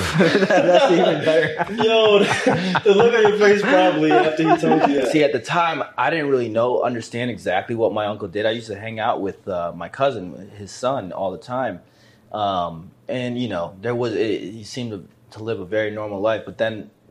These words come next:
Speaker 3: when I found out, like, it was actually a legitimate business. It was a private party entertainment service where he would send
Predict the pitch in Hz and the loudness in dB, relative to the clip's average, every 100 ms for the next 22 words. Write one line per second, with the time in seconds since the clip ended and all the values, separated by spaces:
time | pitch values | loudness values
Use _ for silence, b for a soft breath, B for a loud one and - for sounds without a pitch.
0 | _ 104 104 90 - 104 101 151 175 151 | _ -8 -6 -6 -4 -4 0 2 4 2
1 | - 110 98 - 139 147 120 107 113 - | 0 -2 -6 -2 0 0 0 0 -2 -4
2 | 113 98 92 85 101 92 80 - 110 - | -6 -6 -6 -6 -8 -8 -10 -8 -8 -10
3 | - - - 104 101 - 117 113 113 - | -18 -16 -10 -8 -8 -6 -4 -2 -6 -8
4 | 117 107 107 101 92 104 98 - - 87 | -4 -4 -4 -10 -12 -16 -16 -18 -16 -16
5 | 95 - 87 98 85 - 107 95 | -16 -18 -16 -14 -14 -12 -10 -10